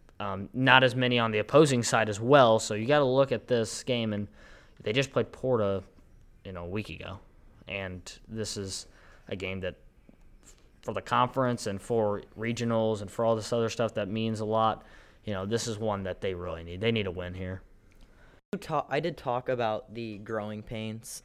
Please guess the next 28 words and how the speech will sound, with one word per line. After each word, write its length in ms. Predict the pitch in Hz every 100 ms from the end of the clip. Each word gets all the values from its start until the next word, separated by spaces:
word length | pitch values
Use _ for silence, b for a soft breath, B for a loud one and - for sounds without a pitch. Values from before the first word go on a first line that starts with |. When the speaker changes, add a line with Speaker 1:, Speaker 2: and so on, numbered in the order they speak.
| -
Speaker 2:
that 320 | 110 113 -
this 280 | 123 117 -
team 400 | - 120 113 110 - _ - _
could 240 | - 127 123
be 120 | 120
going 380 | 120 104 107 110
through 240 | 107 98
right 240 | 101 104
now, 220 | - 107 107
but 300 | 110 113 - b b _
I 80 | 139
think 400 | 147 165 196 -
that 280 | 170 165 151 - _ _ _ _ _ _ _
with 200 | 139 151
a 60 | 151
win 240 | 123 143
tomorrow 380 | 170 135 135 143
night, 340 | 147 143 147 - _ -
uh, 220 | 117 110
with 200 | 107 120
the 80 | 120
win 200 | 117 147
against 340 | 156 156 -
Porta, 400 | - 156 151 143 -
they 160 | 139
still 320 | 139 - 202
have 280 | 190 165 143
confidence. 480 | - 120 95 - -